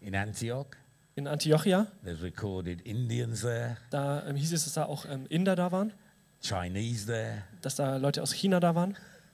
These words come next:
Speaker 1: Antioch was just like that.
Speaker 2: Antioch war genau so.
Speaker 1: And praise God.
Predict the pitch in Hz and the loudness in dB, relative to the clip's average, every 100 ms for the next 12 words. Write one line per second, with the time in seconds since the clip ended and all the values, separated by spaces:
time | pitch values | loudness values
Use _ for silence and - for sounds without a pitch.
0 | _ _ _ 107 113 101 117 117 - 107 | _ _ _ -6 -6 -4 -4 -6 -8 -16
1 | 101 175 147 - 160 - 104 95 - - | -14 -12 -12 -10 -12 -14 -16 -16 -14 -2
2 | 156 156 180 180 165 185 196 - - - | 0 4 4 4 4 4 0 -8 -20 -20
3 | - - 160 185 202 220 143 - - _ | -20 -2 2 4 4 4 2 -4 -20 _
4 | _ _ _ _ _ 92 90 - 190 - | _ _ _ _ _ -12 -12 -10 -8 -6
5 | 131 117 101 139 120 - - | -6 -8 -10 -10 -10 -12 -16